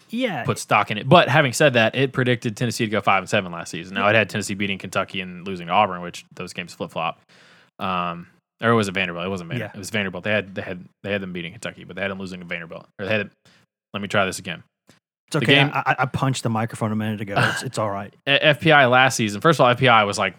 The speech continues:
Speaker 2: m-, really high on Florida last season. A lot of people thought, myself included, thought they were crazy. And then Florida goes out and win ten, ten, wins ten games. Uh, but they also said Tennessee was gonna go five and seven. They had Tennessee losing to Auburn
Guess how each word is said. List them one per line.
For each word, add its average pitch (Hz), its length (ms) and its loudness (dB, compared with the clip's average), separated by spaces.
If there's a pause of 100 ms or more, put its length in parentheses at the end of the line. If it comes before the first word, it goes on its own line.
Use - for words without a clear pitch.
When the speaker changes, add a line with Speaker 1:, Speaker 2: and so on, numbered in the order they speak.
(120)
Speaker 2:
m-, 120 180 -4
really 151 240 6
high 131 200 6
on 110 140 4
Florida 107 280 0
last 90 180 -2
season. 92 200 -10
A 107 40 -6
lot 107 60 -2
of 98 60 -6
people 98 180 -6
thought, 90 340 -4
myself 101 300 -4
included, 98 300 -10
thought 95 160 -6
they 92 80 -8
were 85 40 -12
crazy. 92 540 -4 (140)
And 101 100 -16
then 92 60 -16
Florida 101 260 -6
goes 95 140 -6
out 80 60 -10
and 90 100 -12
win 92 100 -14
ten, 90 300 -14 (100)
ten, 95 240 -10 (160)
wins 113 400 -4
ten 101 280 -8
games. 101 440 -6 (580)
Uh, 95 220 -8
but 98 100 -10
they 123 120 4
also 123 320 0
said 113 240 -4
Tennessee 110 240 -8
was 92 120 -12
gonna 98 140 -12
go 87 60 -12
five 90 240 -4
and 90 80 -12
seven. 95 280 -6
They 95 80 -8
had 101 160 -6
Tennessee 101 300 -10
losing 113 320 0
to 98 80 -4
Auburn 92 460 0